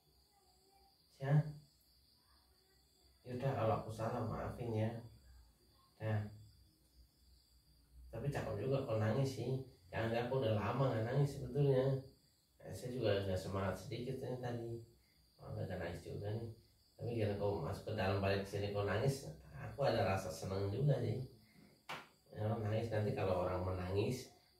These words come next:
dia ngerasa tersiksa, dia akan berdoa, doanya dikabulkan Tuhan. Jadi berdoa, "Ya Allah,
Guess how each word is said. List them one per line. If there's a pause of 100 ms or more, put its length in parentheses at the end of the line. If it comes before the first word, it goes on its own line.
(120)
dia
ngerasa
tersiksa, (560)
dia
akan
berdoa,
doanya
dikabulkan
Tuhan. (840)
Jadi
berdoa,
"Ya
Allah,